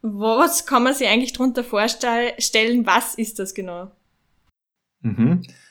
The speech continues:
Speaker 2: Ja, prinzipiell, es geht ja nicht nur um die, die Events, sondern eigentlich, wa-, was Digitalisierung ist, sind ja irgendwie die, die ganzen Technologien, die dahinter stecken. Und die erobern irgendwie unseren Alltag, die Arbeitswelt, die Politik, die Verwaltung.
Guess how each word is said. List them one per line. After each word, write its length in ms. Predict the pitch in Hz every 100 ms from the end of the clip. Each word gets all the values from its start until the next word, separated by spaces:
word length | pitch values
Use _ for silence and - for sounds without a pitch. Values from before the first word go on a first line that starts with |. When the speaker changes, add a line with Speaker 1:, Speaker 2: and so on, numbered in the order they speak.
| _ _ _ _ _ _ _ -
Speaker 2:
Ja, 140 | 120
prinzipiell, 720 | 120 135 - - 131 131 - - _ _
es 160 | 127 127
geht 140 | 113
ja 80 | 120
nicht 220 | 117 110
nur 140 | 113
um 100 | 113
die, 280 | 104 104 104
die 200 | 104 113
Events, 380 | 107 113 127 -
sondern 280 | 113 110 107
eigentlich, 540 | 107 113 113 104 -
wa-, 140 | 107 107
was 180 | 104
Digitalisierung 760 | - 113 113 110 110 117 117 110
ist, 540 | 113 113 - - -
sind 140 | 113 110
ja 60 |
irgendwie 360 | 107 107 107 104
die, 240 | 110 107
die 80 | 104
ganzen 340 | 104 101 -
Technologien, 580 | 104 - 117 107 104 117
die 120 | 110
dahinter 360 | 107 104 98 110
stecken. 600 | - - - - 113 - _ _ _ _
Und 560 | 107 104 104 101 - 117
die 80 |
erobern 440 | 113 110 107 127 127
irgendwie 760 | 117 117 107 113 117 110 - _ _ _ -
unseren 320 | 110 - 107
Alltag, 800 | - 90 131 131 127 120 117 -
die 380 | - 117 113 -
Arbeitswelt, 840 | 110 139 135 127 120 123 120 -
die 160 | 117 117
Politik, 760 | - 113 117 - 139 139 -
die 100 | -
Verwaltung. 720 | 117 107 113 117 127 123 123